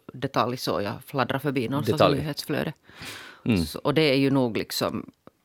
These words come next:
Speaker 1: Det är enorm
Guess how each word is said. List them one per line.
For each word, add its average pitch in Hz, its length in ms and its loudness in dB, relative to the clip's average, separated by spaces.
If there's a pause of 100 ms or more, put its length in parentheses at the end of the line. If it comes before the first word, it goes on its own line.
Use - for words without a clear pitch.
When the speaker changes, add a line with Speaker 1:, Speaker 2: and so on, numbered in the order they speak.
(880)
Speaker 1:
Det 113 400 2
är - 80 -6 (1700)
enorm 135 600 4